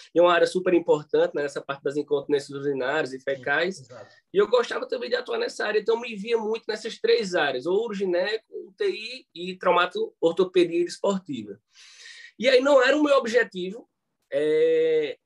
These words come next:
Speaker 1: ser o melhor aluno da turma. Acabei virando laureado da turma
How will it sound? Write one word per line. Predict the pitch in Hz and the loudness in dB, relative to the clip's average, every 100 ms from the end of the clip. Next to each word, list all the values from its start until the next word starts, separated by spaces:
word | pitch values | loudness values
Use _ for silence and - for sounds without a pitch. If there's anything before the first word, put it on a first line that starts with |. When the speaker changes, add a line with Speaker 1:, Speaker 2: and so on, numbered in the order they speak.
| _ | _
Speaker 1:
ser | - - 185 | -16 -2 2
o | 202 | 2
melhor | 208 196 196 208 | 2 0 0 0
aluno | 190 185 196 | 0 -2 -4
da | 196 | -8
turma. | - 190 165 135 110 - | -10 -6 -4 -6 -10 -12
Acabei | 160 226 196 233 | -6 -2 2 2
virando | 233 214 202 | 2 2 2
laureado | 196 247 202 160 185 | 4 4 4 2 -2
da | 170 | -4
turma | - 139 170 | -6 -12 -12